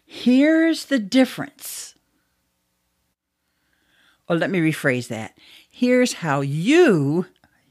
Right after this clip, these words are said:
you, dear listener, can help make a difference with your audience. And I've given you a bonus tip now.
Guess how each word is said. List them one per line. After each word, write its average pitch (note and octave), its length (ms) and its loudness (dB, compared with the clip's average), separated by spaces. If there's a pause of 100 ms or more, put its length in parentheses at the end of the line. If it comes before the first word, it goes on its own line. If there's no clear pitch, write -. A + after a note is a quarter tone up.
you, F#3+ 400 -6
dear C3+ 320 -6
listener, C3 520 -6 (480)
can D#3+ 180 0
help D#3+ 400 0
make D3+ 480 0
a D#3 80 -2
difference D#3+ 540 -2
with D3+ 160 -8
your A#3+ 440 0
audience. F#3+ 800 -2 (800)
And D#3+ 540 2
I've D3+ 440 0 (520)
given B3 320 6
you F#3 300 4
a D3+ 100 -2
bonus G#3 480 4
tip - 300 -4
now. B2 320 -4